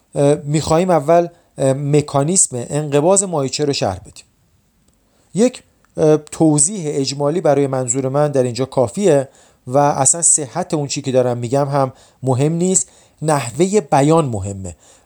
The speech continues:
و بنابراین، اه، در هنگام این توصیف، در این سه چهار خطی که توصیف می-، اه، توصیف می‌کنم، عنایت بفرمایید که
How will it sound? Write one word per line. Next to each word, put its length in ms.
و 120
بنابراین، 540
اه، 180
در 160
هنگام 640
این 160
توصیف، 640
در 100
این 100
سه 120
چهار 200
خطی 300
که 280
توصیف 440
می-، 300
اه، 220
توصیف 420
می‌کنم، 400
عنایت 280
بفرمایید 460
که 260